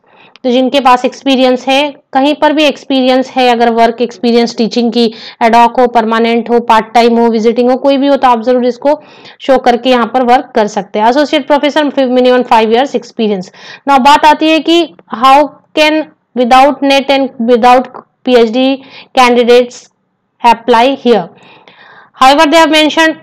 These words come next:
qualification, experience and salary as per U G C A I C T norms। हालांकि मेंशन किया है उन्होंने, लेकिन ये एक प्राइवेट यूनिवर्सिटी है जो कि आपको मेंशन तो करती है, लेकिन आपको सैलरी यूजीसी के नॉर्म्स के हिसाब से नहीं देती,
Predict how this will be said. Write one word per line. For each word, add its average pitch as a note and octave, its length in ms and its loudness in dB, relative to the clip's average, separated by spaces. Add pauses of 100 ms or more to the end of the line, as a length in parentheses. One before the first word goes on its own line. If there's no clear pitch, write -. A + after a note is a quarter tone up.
qualification, C#4 640 0
experience C4+ 460 -2
and C4 240 0
salary B3+ 340 2 (100)
as A#3+ 100 -2
per C4+ 140 0
U C4 200 2
G C4+ 220 0
C C#4 140 2
A B3 140 4
I A#3+ 140 2
C A#3+ 140 -4
T B3+ 200 -2 (140)
norms। G#3 300 2 (640)
हालांकि B3 360 -2
मेंशन C#4+ 340 0
किया D#4 240 2
है D#4 80 4
उन्होंने, B3+ 320 2
लेकिन C4 240 -2
ये D#4 60 0
एक D#4 120 -6
प्राइवेट C#4 340 2
यूनिवर्सिटी D4+ 480 0
है D#4+ 100 2
जो C#4 280 2
कि D4+ 440 -2 (440)
आपको B3 360 0
मेंशन C4+ 440 2
तो D4 100 2
करती C#4 400 0
है, D4+ 180 2
लेकिन C#4 480 0 (160)
आपको D4+ 760 2
सैलरी C4 600 0
यूजीसी C4 580 0
के D4 180 -2
नॉर्म्स B3 340 0
के C4+ 100 -4
हिसाब A#3+ 320 0
से B3+ 160 -4
नहीं A#3 380 -2
देती, C4 360 -2